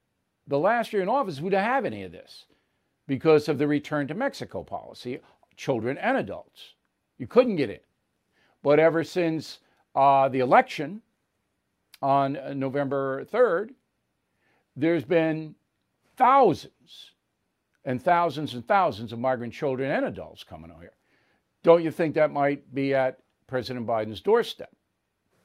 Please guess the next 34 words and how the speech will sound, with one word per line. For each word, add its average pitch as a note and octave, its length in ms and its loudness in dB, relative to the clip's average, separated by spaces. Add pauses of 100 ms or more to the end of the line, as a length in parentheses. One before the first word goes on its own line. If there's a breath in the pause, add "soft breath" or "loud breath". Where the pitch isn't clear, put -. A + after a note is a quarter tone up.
(920)
Legitimate B2 540 -2
follow-up D#3+ 380 2
question, G#3+ 400 -6
right? F#3+ 280 -2 (460 soft breath)
But G3+ 140 -2
no, C#4 100 2
no, B3+ 140 2
no, G#3 160 6
no. D#3+ 320 4 (300 soft breath)
The D3+ 120 2
Homeland G3 400 0
Security E3+ 300 -4
guy D3+ 220 2
goes, C#3+ 180 0
"Oh, G#3 80 -4
we're A#3+ 960 4
rebuilding F#3 1160 2
and E3+ 100 -4
establishing." D#3 1300 -2 (260 soft breath)
It's E3+ 160 -4
all G3+ 220 6
a - 20 4
bunch D#3 340 2
of C#3+ 560 -4
B D3+ 140 0
S. - 400 -6
You A#3 140 -10
know E2+ 180 -8
it D#2 80 -12
is. A3+ 300 0
Everybody F3+ 400 4
knows A2+ 280 -6
it G2+ 60 -10
is. - 400 -16